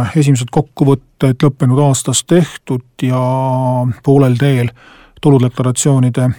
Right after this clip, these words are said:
esitamise etappi, äh, inimestel võimalik, äh, tutvuda oma sissetulekute, äh, andmetega ja, mm, Maksu- ja Tolliameti, äh, kodulehel on ka juba võimalik,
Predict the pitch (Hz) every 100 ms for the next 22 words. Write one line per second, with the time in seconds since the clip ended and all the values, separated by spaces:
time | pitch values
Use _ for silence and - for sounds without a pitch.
0 | _ 147 147 139 - 123 123 123 120 -
1 | 127 185 175 _ - 123 - - - -
2 | - 135 127 127 170 143 127 127 - 190
3 | - - 143 139 135 139 143 _ - 151
4 | 147 - 139 135 135 - 131 139 117 -
5 | 131 127 127 120 117 - 139 - 160 135
6 | 127 127 - 127 - - - - - _
7 | 143 123 123 120 123 - 160 160 202 -
8 | 214 208 185 - - 131 131 139 151 151
9 | 160 - 170 151 143 139 - 139 139 131
10 | 131 131 131 123 - 127 117 - - 123
11 | 120 135 131 139 156 185 - _ - -
12 | - - - - - 139 143 165 - 147
13 | 135 135 139 - - 127 131 - 143 151
14 | - - _ _ _ _ - 135 147 147
15 | 135 131 139